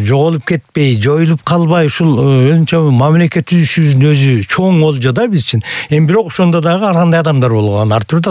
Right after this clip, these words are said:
адамдар болгон. Ачыгын айтышыбыз керек, жыйырманчы жылдары, э, кыргыз мамлекетин жаңыдан түптөп аткан учурда ушул кыргыздардан эле чыккандар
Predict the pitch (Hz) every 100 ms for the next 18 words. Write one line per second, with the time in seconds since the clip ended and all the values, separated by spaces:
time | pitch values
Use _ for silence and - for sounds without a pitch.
0 | 165 147 127 120 117 110 110 - - -
1 | 120 - 151 202 - - 180 180 175 127
2 | 147 165 170 151 170 165 165 180 165 -
3 | - - - - 131 135 127 143 160 156
4 | 165 165 160 160 151 160 151 156 151 139
5 | - - 151 139 - 143 113 131 139 147
6 | - - _ _ - _ - 110 170 143
7 | 147 135 131 131 120 135 139 151 165 -
8 | - 170 165 160 135 135 131 131 156